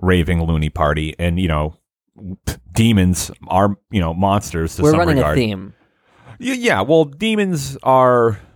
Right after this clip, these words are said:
Speaker 1: they're all around us.
Speaker 2: Mm-hmm.
Speaker 1: Um,
Speaker 2: Well, let's think of the, the theme of our show today.
Speaker 1: Right.
Speaker 2: So, possession at a wedding.
Speaker 1: Yep.
Speaker 2: Finding a hundred-year-old photo of Wayne.
Speaker 1: Of Wayne.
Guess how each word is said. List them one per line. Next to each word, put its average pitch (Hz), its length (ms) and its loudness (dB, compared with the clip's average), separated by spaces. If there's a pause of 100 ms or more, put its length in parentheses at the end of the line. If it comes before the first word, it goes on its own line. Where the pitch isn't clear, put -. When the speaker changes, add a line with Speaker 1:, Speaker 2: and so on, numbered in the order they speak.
(240)
Speaker 1:
they're 170 500 2
all 143 200 4
around 98 280 0
us. - 300 -4
Speaker 2:
Mm-hmm. 113 160 -12 (540)
Speaker 1:
Um, 92 160 2
Speaker 2:
Well, 165 240 2
let's 165 180 0
think 185 140 0
of 175 100 -2
the, 165 120 2
the 143 240 -6
theme 151 300 -2
of 120 120 -2
our 127 240 2
show 107 200 -4
today. - 440 -8 (120)
Speaker 1:
Right. 156 320 0
Speaker 2:
So, 131 300 0
possession 123 480 -2
at 151 80 2
a 151 40 0
wedding. 110 420 -2
Speaker 1:
Yep. 101 220 0 (680)
Speaker 2:
Finding 131 320 2
a 123 40 2
hundred-year-old 123 600 2
photo 127 360 4
of 117 180 -4
Wayne. 113 420 0
Speaker 1:
Of 117 160 4
Wayne. 98 340 2